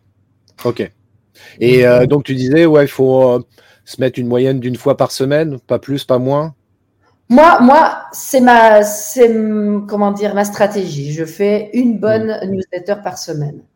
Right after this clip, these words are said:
Speaker 2: Après,
Speaker 1: Et si
Speaker 2: ça
Speaker 1: par
Speaker 2: m'arrive
Speaker 1: exemple
Speaker 2: d'en faire deux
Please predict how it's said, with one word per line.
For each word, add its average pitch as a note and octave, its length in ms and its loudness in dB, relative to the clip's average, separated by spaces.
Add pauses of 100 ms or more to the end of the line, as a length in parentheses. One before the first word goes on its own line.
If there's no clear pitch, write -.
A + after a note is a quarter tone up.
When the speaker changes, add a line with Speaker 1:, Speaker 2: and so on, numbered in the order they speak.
(300)
Speaker 2:
Après, G#3 220 2
Speaker 1:
Et - 20 2
si C#4 120 2
Speaker 2:
ça - 120 2
Speaker 1:
par D#3+ 120 4
Speaker 2:
m'arrive D#3 160 2
Speaker 1:
exemple - 200 4
Speaker 2:
d'en - 80 -4
faire C4+ 160 0 (280)
deux D4 420 -4